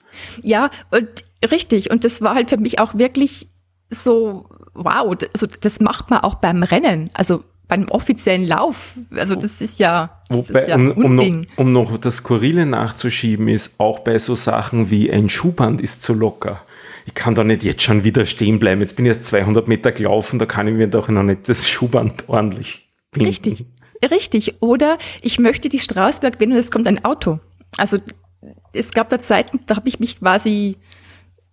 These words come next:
Speaker 1: tot geärgert, wenn ich plötzlich abbremsen musste, weil halt jetzt dieses Auto unverhofft, äh,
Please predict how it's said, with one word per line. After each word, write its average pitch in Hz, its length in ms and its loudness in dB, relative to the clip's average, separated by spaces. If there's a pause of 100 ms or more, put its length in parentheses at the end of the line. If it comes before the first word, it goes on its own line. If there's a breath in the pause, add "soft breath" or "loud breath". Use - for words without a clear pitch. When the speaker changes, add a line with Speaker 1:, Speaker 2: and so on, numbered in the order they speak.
(180)
Speaker 1:
tot - 300 0
geärgert, 208 500 2
wenn 233 80 2
ich 247 140 -2
plötzlich 214 360 -2
abbremsen 220 560 2
musste, 269 560 2
weil 202 280 2
halt 214 160 0
jetzt - 140 -4
dieses 214 260 -4
Auto 247 240 -2
unverhofft, 185 640 -2
äh, 170 240 0